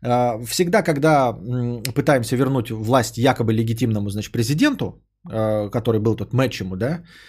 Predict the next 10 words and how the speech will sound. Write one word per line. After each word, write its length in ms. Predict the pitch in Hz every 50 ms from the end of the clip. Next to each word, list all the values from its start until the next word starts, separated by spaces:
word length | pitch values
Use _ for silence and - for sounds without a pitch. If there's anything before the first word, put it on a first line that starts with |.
| - - - - _
а, 220 | - 117 113 113 117
нужно 280 | 143 208 190 170 170
же 100 | 131 151
вернуть 340 | 147 165 180 196 220 165 123
легитимного 480 | 123 120 127 131 - 156 131 113 110 104
президента. 600 | - 117 117 120 123 127 120 107 92 82 - - -
Они 380 | 104 107 131 165 214 208 190
к 100 | - -
нему 220 | 147 180 185 170 156
обратились, 680 | 135 120 135 151 151 - 285 285 220 143 110 - -